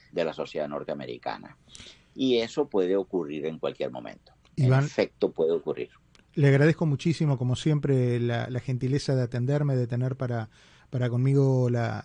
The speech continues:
Speaker 2: el, el, el gesto de siempre hacerse un ratito para charlar, y un abrazo enorme para toda la
Speaker 1: Muchas
Speaker 2: familia, para Sofía, por supuesto, el, el cariño de siempre.
Speaker 1: Muchas gracias, Diego.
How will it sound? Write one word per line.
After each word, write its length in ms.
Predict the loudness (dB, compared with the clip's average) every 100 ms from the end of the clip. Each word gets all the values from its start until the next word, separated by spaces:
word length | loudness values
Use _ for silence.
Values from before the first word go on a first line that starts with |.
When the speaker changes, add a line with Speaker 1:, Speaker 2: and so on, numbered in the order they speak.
| -8
Speaker 2:
el, 240 | -8 -8
el, 340 | -8 -10 -10 -6
el 140 | -6
gesto 440 | 0 0 0 0 0
de 100 | 0
siempre 260 | -2 -2
hacerse 340 | -2 -2 -2 -2
un 80 |
ratito 380 | -2 -2 -2 -2
para 180 | -2 -4
charlar, 460 | -6 -4 -2 -2 -4 -16 -20 -20 _
y 500 | -2 0 2 2 0
un 580 | 0 2 4 4 2 -2 -8 _ -10
abrazo 520 | -2 0 0 -2 -2
enorme 540 | 0 2 0 -2 -6 -8
para 380 | -8 -4 -4 -4
toda 260 | -2 2 2
la 80 | 2
Speaker 1:
Muchas 80 | 2
Speaker 2:
familia, 440 | 2 2 2 2
para 180 | 0 -4
Sofía, 380 | -6 -4 -2 -2
por 140 | -4
supuesto, 600 | -6 -2 -2 0 0 2
el, 220 | 2 -2
el 160 | -4 -6
cariño 380 | -2 0 0 0
de 80 | -4
siempre. 420 | -6 -8 -10 -18 _ _ _ _ _ _ _ _ _ _ _
Speaker 1:
Muchas 280 | 0 2 2
gracias, 400 | 2 0 -2 -4
Diego. 300 | -4 -6 -10